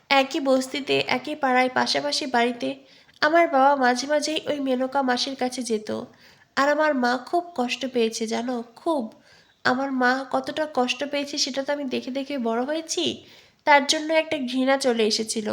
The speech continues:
তাছাড়া আমাদের বস্তিতে বিষয়গুলো অনেক খোলামেলা, সবাই এইভাবেই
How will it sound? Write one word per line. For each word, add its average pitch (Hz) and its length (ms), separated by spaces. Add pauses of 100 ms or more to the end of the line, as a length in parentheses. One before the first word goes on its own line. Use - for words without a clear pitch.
(540)
তাছাড়া 320 340
আমাদের 330 300
বস্তিতে 262 520
বিষয়গুলো 285 540
অনেক 302 280
খোলামেলা, 226 540 (460)
সবাই 269 360
এইভাবেই 269 540